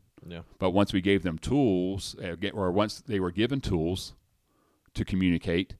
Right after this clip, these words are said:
Speaker 2: they could communicate their intelligence.
Speaker 1: Okay, so then let's ask the big question. If we, uh, we have somebody, a, a parent or a guardian who suspects that they may have a child that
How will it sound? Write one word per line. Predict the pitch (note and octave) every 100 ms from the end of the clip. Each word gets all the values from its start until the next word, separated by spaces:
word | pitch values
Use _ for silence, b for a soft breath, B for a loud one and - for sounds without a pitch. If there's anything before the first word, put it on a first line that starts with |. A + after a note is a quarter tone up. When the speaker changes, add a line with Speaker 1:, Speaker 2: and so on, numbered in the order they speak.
| _ _ _ _ _
Speaker 2:
they | F2+
could | G2 A#2
communicate | A2 A#2 F3 - F#2+ - - _ _ _ _
their | G#2+ F#2
intelligence. | E2 F2 D2+ - C#2 - - - - _ _ _ b b b b b b b b b -
Speaker 1:
Okay, | C3+ D3 D3
so | - C3
then | B2 B2+ B2
let's | B2 A#2+
ask | B2+ B2 A#2 -
the |
big | G#2+ A2+ -
question. | A#2 A2+ - A2+ _ _ _ _ _ _ _ _ _ _ _ -
If | A#2+ _
we, | B2+ B2+ B2 A#2+ A2+ - _ _ - A#2
uh, | A2+
we | B2 B2
have | B2+ A#2+
somebody, | - B2 A#2+ A#2+ A#2 A2+
a, | G#2+ -
a | G#2
parent | - A#2 A2+ A#2 -
or | G#2+ G#2 G2 _ _ _ _
a | A2+
guardian | A#2+ A#2 A#2 A#2 A2+
who | G2+ G#2+
suspects | - G#2 - A#2 A2 -
that | G#2+
they | A2+ A2
may | G#2 A2
have | G#2+
a | G2+
child | - G#2+ G#2 F#2+
that | G2+ F2+